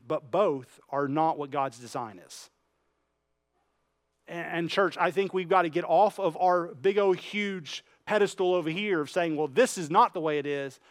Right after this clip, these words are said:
when we're allowing things to not be what God pleases.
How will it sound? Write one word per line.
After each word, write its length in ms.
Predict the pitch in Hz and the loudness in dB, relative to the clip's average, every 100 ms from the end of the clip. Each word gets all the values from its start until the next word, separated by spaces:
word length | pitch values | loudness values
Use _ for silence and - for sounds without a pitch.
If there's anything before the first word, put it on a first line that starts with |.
| _ _ _ _ - | _ _ _ _ -8
when 200 | 160 160 | -4 0
we're 140 | 165 | 0
allowing 680 | 147 156 190 208 156 139 127 | 0 0 2 0 -2 -6 -14
things 540 | - 151 147 139 - | -10 -10 -8 -10 -14
to 140 | - 135 | -12 -10
not 460 | 127 156 190 135 | -6 -4 -4 -6
be 320 | 117 104 98 _ _ _ _ _ | -16 -18 -20 _ _ _ _ _
what 160 | 131 | -18
God 240 | 127 120 113 | -12 -14 -12
pleases. 580 | 131 113 - - - | -14 -14 -18 -20 -20